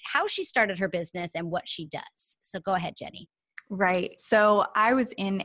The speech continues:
Speaker 2: a miserable job, the kind of job where your boss hates you and, uh, is, treats you badly for doing good work. And I was kind of like,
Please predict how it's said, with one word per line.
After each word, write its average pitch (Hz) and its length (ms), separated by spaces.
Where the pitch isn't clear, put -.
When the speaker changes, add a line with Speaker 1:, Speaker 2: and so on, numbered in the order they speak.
Speaker 2:
a 180 360
miserable 247 840
job, 170 480
the 196 80
kind 220 260
of 208 80
job 196 320
where 196 100
your 185 180
boss 190 600
hates 262 360
you 247 420
and, 190 480
uh, 180 340
is, 202 300
treats 349 280
you 381 80
badly 277 540
for 226 220
doing 240 300
good 226 140
work. 185 440
And 190 420
I 208 140
was 208 160
kind 208 200
of 202 100
like, 202 200